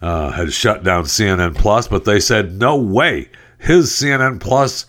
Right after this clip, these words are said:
Who's Talking to Chris Wallace, will now be available on H B O Max, with portions of the interviews he conducts with various newsmakers broadcast on C N N on Sunday evenings.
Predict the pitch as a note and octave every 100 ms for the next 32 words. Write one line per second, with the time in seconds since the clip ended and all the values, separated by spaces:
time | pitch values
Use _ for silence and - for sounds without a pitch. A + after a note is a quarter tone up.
0 | - - _ - C3+ D#3+ C#3+ - A#2 C3
1 | C3 B2 F2+ C3 C3+ A2 A2 C3 C3+ A#2
2 | G#2 A#2 C#3+ C3 A#2 B2 C3+ C3+ C3+ C3
3 | - B2+ D3 G#2+ B2+ D3+ D3+ D#3 C#3+ C#3
4 | E3+ F3 C#3+ - - - - - - -
5 | A#2+ B2+ - C3+ D#3+ B2+ D3 B2 B2+ A#2
6 | A#2 B2 A#2+ B2 A#2+ A#2+ A#2+ G#2+ A#2+ B2
7 | B2 G2 A#2 B2+ A#2 G2 G#2+ C3+ A#2+ G#2+
8 | F#2+ A#2+ A2 F2+ A#2 B2 B2+ B2 A2+ B2
9 | A#2+ - - C3+ C3+ B2+ C3 C3+ B2 B2+
10 | A2 G#2 - C#3 D3 C#3+ C#3 C3+ C#3+ C#3
11 | A#2+ C#3+ B2+ A#2+ G2 D2+ -